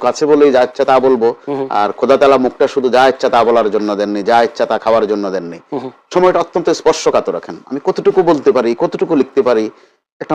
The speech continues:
Speaker 1: মাত্রা জ্ঞান থাকা অবশ্যই দরকার আছে। কারণ এবারের নির্বাচনটা
Speaker 2: শুধু
Speaker 1: অন্য
Speaker 2: লিখতে পারার বিষয়টা নাকি বলতে পারার বিষয়টাও আছে?
Speaker 1: দুটোই আছে,
Speaker 2: হুম।
Speaker 1: বিবেচনা বোধের বিষয় আছে, মাত্রা
Speaker 2: হুম।
Speaker 1: জ্ঞানেরও বিষয় আছে।
Speaker 2: বা আমরা বলার সময় সেন্টেন্সগুলো
Speaker 1: জি,
Speaker 2: কিভাবে
Speaker 1: আমরা
Speaker 2: বলছি?
Speaker 1: যেমন রাসেল সাহেবের একটা বক্তব্য, অ্যাডভোকেট, তিনি নির্মোহভাবে বলেছেন, আমাদের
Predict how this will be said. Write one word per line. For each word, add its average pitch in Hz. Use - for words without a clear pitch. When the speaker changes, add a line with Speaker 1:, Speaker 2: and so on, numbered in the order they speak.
Speaker 1:
মাত্রা 151
জ্ঞান 120
থাকা 127
অবশ্যই 120
দরকার 98
আছে। -
কারণ 117
এবারের 127
নির্বাচনটা 120
Speaker 2:
শুধু 113
Speaker 1:
অন্য -
Speaker 2:
লিখতে -
পারার 254
বিষয়টা 233
নাকি 220
বলতে 190
পারার 185
বিষয়টাও 143
আছে? -
Speaker 1:
দুটোই 127
আছে, -
Speaker 2:
হুম। 147
Speaker 1:
বিবেচনা 135
বোধের 123
বিষয় 110
আছে, -
মাত্রা 135
Speaker 2:
হুম। 117
Speaker 1:
জ্ঞানেরও 117
বিষয় 98
আছে। -
Speaker 2:
বা 151
আমরা 165
বলার 165
সময় 180
সেন্টেন্সগুলো 170
Speaker 1:
জি, 131
Speaker 2:
কিভাবে 123
Speaker 1:
আমরা 147
Speaker 2:
বলছি? 147
Speaker 1:
যেমন 143
রাসেল 127
সাহেবের 131
একটা 123
বক্তব্য, 110
অ্যাডভোকেট, 107
তিনি 165
নির্মোহভাবে 156
বলেছেন, 92
আমাদের 131